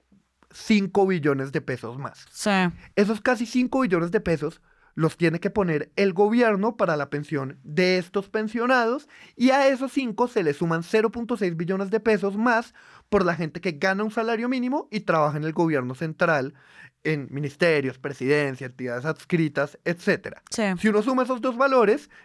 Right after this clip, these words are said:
Speaker 1: el déficit del gasto, que ya está alrededor del seis por ciento, aumenta cero punto tres por ciento más solo por el aumento del mínimo.
Speaker 2: El cuarto impacto tiene que ver con la gente que quiere conseguir casa, específicamente la vivienda de interés social, que es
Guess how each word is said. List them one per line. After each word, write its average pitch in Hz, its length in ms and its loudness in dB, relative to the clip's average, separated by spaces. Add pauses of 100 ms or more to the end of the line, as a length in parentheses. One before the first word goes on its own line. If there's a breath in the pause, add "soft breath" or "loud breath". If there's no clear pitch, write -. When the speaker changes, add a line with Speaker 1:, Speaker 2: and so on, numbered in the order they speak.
(200 soft breath)
Speaker 1:
el 175 240 0
déficit 196 460 -2
del 233 160 0
gasto, 175 400 -2
que 139 140 -8
ya 123 160 -6
está 160 400 -4 (160)
alrededor 160 440 0
del 170 140 -4
seis 202 200 -4
por 220 180 -2
ciento, 233 340 0
aumenta 185 340 0
cero 233 440 0
punto 220 320 -6
tres 170 320 -2
por 175 180 -6
ciento 170 400 -6
más 170 320 -2 (340 soft breath)
solo 349 400 4 (280)
por 196 160 2
el 160 100 2
aumento 147 340 -2
del 143 120 -2
mínimo. 113 320 -16
Speaker 2:
El 285 180 0
cuarto 302 300 -2
impacto 277 340 -2
tiene 269 220 -2
que 269 160 2
ver 202 320 2 (100)
con 240 240 0
la 214 80 2
gente 208 320 -6
que 220 140 -8
quiere 175 260 -4
conseguir 202 520 -6
casa, - 300 -4
específicamente 247 840 -2
la 226 100 0
vivienda 220 380 -2
de 190 60 -2
interés 202 320 -4
social, 294 480 -2
que 196 160 -6
es 175 200 -8